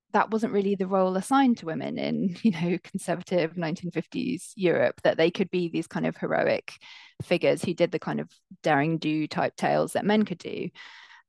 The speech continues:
And so by kind of slightly repositioning herself as, as you say, this sort of maternal figure, a more kind of humanitarian figure, she made herself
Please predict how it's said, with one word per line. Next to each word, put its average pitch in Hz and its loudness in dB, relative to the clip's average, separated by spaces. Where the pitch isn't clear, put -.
And 220 6
so 233 4
by 233 4
kind 247 2
of 220 -6
slightly 262 -4
repositioning 214 2
herself 170 -2
as, 175 2
as 190 2
you 175 -6
say, 233 2
this 185 -2
sort - -10
of 175 -6
maternal 196 2
figure, 165 -2
a 208 4
more 196 4
kind 190 2
of 175 -4
humanitarian 196 2
figure, - -6
she - 0
made 262 8
herself 190 0